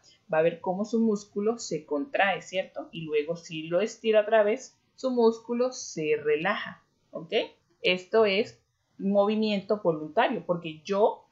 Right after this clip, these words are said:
lo estoy haciendo, al igual que tú lo puedes hacer. Haces este movimiento y tu músculo se contrae o se relaja, a diferencia del corazón, que él solito hace su movimiento.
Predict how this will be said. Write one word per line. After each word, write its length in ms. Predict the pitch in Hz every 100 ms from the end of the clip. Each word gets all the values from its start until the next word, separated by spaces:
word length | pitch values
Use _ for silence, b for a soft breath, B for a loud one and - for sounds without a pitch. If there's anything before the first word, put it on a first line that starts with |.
| -
lo 140 | 165
estoy 480 | 156 - 160 151 151
haciendo, 500 | 156 - 214 196 208
al 80 | 202
igual 240 | 160 151
que 100 | 165
tú 200 | 170 226
lo 180 | 277 -
puedes 360 | 190 180 180 -
hacer. 360 | - 220 - _ _
Haces 300 | 151 151 170
este 240 | 165 165
movimiento 720 | 208 214 220 233 202 190 269 b b b
y 120 | - -
tu 100 | 233
músculo 500 | 220 208 - 202 180
se 200 | 175 175
contrae 580 | 226 226 226 208 302 - _
o 140 | -
se 260 | 147 - 139
relaja, 600 | 139 135 165 196 - - _ -
a 100 | 165
diferencia 480 | 160 160 156 190
del 140 | 180 180
corazón, 500 | 196 202 - 202 226
que 160 | 170
él 100 | 156
solito 600 | 170 185 202 240 - 294 _ _
hace 260 | - 170 180
su 380 | - - 285 330
movimiento. 880 | 202 170 151 143 147 151 135 139